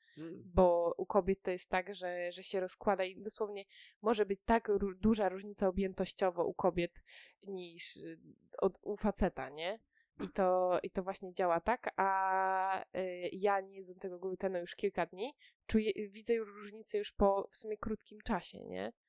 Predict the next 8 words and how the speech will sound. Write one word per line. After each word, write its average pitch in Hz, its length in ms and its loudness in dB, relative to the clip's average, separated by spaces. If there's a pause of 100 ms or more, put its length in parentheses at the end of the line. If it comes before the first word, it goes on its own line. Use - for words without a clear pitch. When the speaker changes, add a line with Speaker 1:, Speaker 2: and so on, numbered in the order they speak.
(300)
Speaker 2:
Że 185 260 -6
gdzieś 185 220 -12
ten 185 200 -4
brzuch 180 240 -10
mój 180 200 -10
lepiej 180 300 -8
wygląda 170 340 -4
wieczorem 170 500 -4